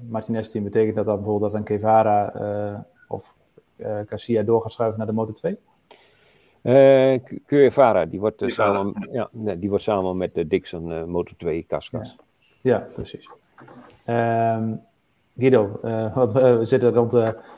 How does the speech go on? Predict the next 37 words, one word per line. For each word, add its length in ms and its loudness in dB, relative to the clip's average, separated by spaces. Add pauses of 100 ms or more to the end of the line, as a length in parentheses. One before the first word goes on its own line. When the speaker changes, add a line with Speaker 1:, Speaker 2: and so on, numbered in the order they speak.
(160)
Speaker 1:
over 300 4
de 80 4
drie 180 2
kwartier 540 4
en, 300 -4
eh, 420 -2
ik 100 -18
probeer 320 6
al 200 6
een 80 -2
kwartier 280 2
lang 220 8
een 80 -6
bruggetje 320 -2
een 60 -2
keer 140 0
te 60 -6
maken 260 4
naar 80 -2
de 60 -8
Superbike, 440 6
Speaker 3:
<laughs> 20 2
Speaker 1:
maar, 180 2
eh, 60 4
we 120 0
zitten 220 4
zo 120 4
gezellig 280 2
door 160 4
te 80 0
kletsen, 320 -2
dat 120 -2
is 140 -6
nog 100 -6
wel 120 0
lastig. 300 2 (560)
Eh, 460 4